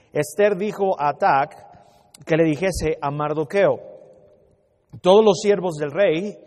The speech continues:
y el pueblo de las provincias del rey saben que cualquier hombre o mujer que entra en el, en el patio interior para ver al rey sin ser llamado,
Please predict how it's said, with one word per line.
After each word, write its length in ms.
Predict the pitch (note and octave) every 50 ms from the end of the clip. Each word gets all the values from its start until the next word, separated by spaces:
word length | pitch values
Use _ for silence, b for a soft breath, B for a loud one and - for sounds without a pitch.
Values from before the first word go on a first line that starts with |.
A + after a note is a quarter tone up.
| B B B B B B B B _
y 120 | D3 C#3+ D3+
el 120 | D3+ C#3+
pueblo 540 | - - - G#3 A#3 A#3+ F#3 D#3 C#3+ C#3+ F3+
de 100 | E3 E3
las 160 | D3+ D3 C3+ -
provincias 460 | - C#3+ C#3 D#3 - C#3 - F#3+ D#3
del 120 | D3+ D#3+ C#3+
rey 220 | C3 D#3+ F3+ E3+
saben 640 | - - - - - A3 A#3 A#3+ G#3+ E3+ B2 A2+ A2 - - - b b b b b b b _
que 120 | - D#3+
cualquier 420 | - F3 E3+ D#3 - - G3+ A3 - -
hombre 340 | G#3 A3 A3+ A3 G3+ F3
o 60 | D#3 F3
mujer 560 | A3 B3+ A#3+ F3 - F3 D3 C3 B2+ C3 -
que 220 | - D#3 D#3 - -
entra 540 | E3 G3+ A#3+ A#3+ - E3 D3 C#3+ D#3 F#3 - D3+
en 100 | D3 D3
el, 220 | D3 C#3+ D3+ - - -
en 80 | C#3
el 160 | C#3+ C#3 C3+
patio 340 | - - G3+ G#3 G3+ - A3
interior 460 | G#3+ G3 - G#3 F3+ E3 D#3 D#3+ E3 E3
para 180 | D#3 C#3 C#3
ver 140 | C3+ D3 D#3+
al 120 | G3 G3 F3
rey 340 | D#3 D3+ C3+ B2 C3+ D3+ -
sin 360 | - - - - D3+ D3+ D3
ser 340 | C3 - - G#3+ A#3 C4+ C#4
llamado, 560 | A3+ C#4 B3+ A3 F#3 D3 B2+ A#2+ B2 D3+ G3+